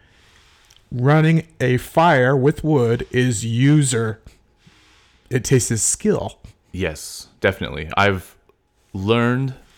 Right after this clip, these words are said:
Speaker 2: how to run one pretty, pretty okay now, but there were some, some hurdles and a learning curve to it. Um,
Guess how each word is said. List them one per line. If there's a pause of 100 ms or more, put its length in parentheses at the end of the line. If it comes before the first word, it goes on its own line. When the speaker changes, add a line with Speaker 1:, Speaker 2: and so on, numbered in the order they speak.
(580)
Speaker 2:
how
to
run
one
pretty, (160)
pretty
okay
now, (100)
but
there
were
some,
some
hurdles
and
a
learning
curve
to
it. (960)
Um,